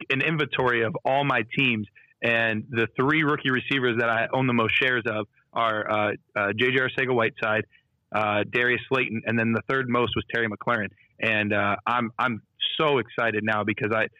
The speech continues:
I think the, the sky's the limit for, for how well this kid, uh, could do,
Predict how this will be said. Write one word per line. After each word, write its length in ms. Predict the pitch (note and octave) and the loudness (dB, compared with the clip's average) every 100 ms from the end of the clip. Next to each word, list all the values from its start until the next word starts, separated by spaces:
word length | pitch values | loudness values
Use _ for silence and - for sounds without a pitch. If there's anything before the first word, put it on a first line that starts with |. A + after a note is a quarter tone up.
| _ | _
I 120 | A#2 A2+ | -4 -2
think 220 | B2+ A2 | -4 -4
the, 160 | A2 A2 - | -2 -4 -4
the 100 | G#2+ | -8
sky's 280 | - B2 A#2 | -2 -2 0
the 80 | G#2+ | -2
limit 280 | G#2+ A2+ A2 - | -2 -2 -2 -2
for, 220 | A2 G#2+ - | -2 -2 -4
for 100 | G#2+ | -2
how 160 | A2 | 0
well 220 | G#2 G#2+ | 0 -2
this 100 | G#2 G2+ - | -4 -10 -4
kid, 200 | A2 G2+ _ _ - | -2 -2 _ _ -4
uh, 140 | G#2 - | -4 -2
could 200 | G#2+ G2+ | -4 2
do, 320 | A2+ A2 | 2 4